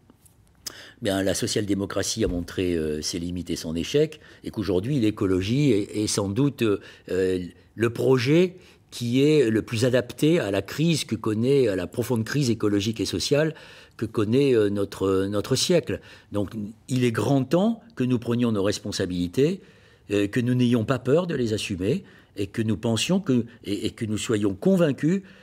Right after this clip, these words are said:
que nous pouvons, nous pouvons être le moteur du rassemblement pour transformer la société. Donc l'enjeu, en effet, c'est que la liste conduite par, euh, Nicolas Thierry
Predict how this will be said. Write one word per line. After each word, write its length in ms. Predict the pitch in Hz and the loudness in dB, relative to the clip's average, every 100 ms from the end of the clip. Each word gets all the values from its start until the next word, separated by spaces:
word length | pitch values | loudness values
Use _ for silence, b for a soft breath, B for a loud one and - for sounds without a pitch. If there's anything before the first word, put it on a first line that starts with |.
| B _ | B _
que 100 | 139 | 0
nous 200 | 131 123 | 0 0
pouvons, 460 | - 156 151 131 107 | 2 2 4 2 -2
nous 140 | 113 123 | -4 -2
pouvons 260 | 127 135 | 0 0
être 180 | 170 120 | 0 2
le 100 | 110 | 2
moteur 380 | 107 117 175 175 B B 113 | 2 2 2 2 B B -2
du 100 | 113 | 0
rassemblement 800 | 156 - 175 156 131 117 135 180 B B _ | 0 0 0 2 2 2 0 -4 B B _
pour 260 | - 131 131 | 2 4 4
transformer 500 | 123 120 - 110 139 | 2 -2 0 2 4
la 80 | 127 | 2
société. 460 | - 110 107 104 | 0 -4 -2 0
Donc 260 | 98 101 90 | 0 0 0
l'enjeu, 520 | 101 90 127 202 240 240 | -2 0 4 4 2 -4
en 160 | 202 | -2
effet, 400 | 92 - 117 233 - B B | -2 0 2 2 -2 B B
c'est 220 | - 113 110 | -6 -4 -2
que 120 | 113 | 0
la 160 | 98 | 2
liste 300 | 92 107 - | 2 -2 -4
conduite 420 | 92 87 90 107 107 | -6 -4 -2 -2 -2
par, 220 | 92 82 | -4 0
euh, 140 | 85 | 0
Nicolas 420 | 82 87 98 87 | 0 -2 -2 -2
Thierry 440 | 80 80 76 143 | -2 -2 0 0